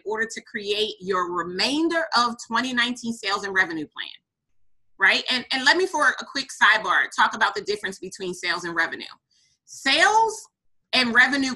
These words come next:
could be the same or they could be different depending upon what you are in fact selling. So for instance, if you sell a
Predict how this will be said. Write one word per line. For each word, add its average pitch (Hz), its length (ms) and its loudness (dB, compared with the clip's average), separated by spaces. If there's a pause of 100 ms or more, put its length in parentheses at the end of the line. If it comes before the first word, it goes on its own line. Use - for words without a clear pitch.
could 320 240 -2
be 330 140 2
the 294 80 -2
same 277 320 -2
or 214 100 -4
they 208 140 -4 (120)
could 254 240 -4
be 233 140 0
different 214 480 -2
depending 240 520 -4
upon 202 420 0
what 185 160 0
you 196 220 -8
are 175 220 6
in 180 160 -6
fact - 420 0
selling. - 500 -2
So 196 180 -8
for - 180 -8
instance, - 560 -10 (340)
if 233 180 0
you 294 280 2
sell 208 720 2
a 165 460 -2